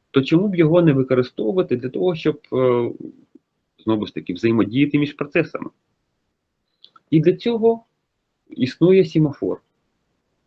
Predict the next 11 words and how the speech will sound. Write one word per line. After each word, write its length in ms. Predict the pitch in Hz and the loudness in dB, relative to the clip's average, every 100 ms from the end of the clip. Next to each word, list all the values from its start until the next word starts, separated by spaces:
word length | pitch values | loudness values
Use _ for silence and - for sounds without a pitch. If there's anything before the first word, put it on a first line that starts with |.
| _ | _
Для 120 | 107 120 | -8 -4
цього 280 | 190 175 | 0 0
розробили 540 | 135 110 113 113 160 147 | 0 0 -2 0 0 0
семафор. 520 | - 127 120 - 151 _ _ _ _ _ - | -4 -8 -8 -12 -16 _ _ _ _ _ -4
Якщо 300 | 143 - 208 | -4 -2 -2
ви 120 | 196 | 2
подивитеся 680 | 180 165 185 180 170 160 151 | 2 4 2 2 0 -2 -2
на, 500 | 151 165 156 135 - _ _ _ _ _ _ _ _ _ _ _ _ 113 | 2 2 2 0 -6 _ _ _ _ _ _ _ _ _ _ _ _ -6
е, 560 | 117 113 113 110 107 80 80 - - - - _ _ _ _ _ _ _ _ _ _ _ _ _ _ _ _ | -2 -2 -2 -2 -4 -6 -10 -12 -14 -16 -20 _ _ _ _ _ _ _ _ _ _ _ _ _ _ _ _
реалізацію 540 | 123 156 156 170 170 156 | 2 6 6 6 2 0
семафора 640 | 165 170 165 233 151 - | 0 0 -2 -4 -4 -6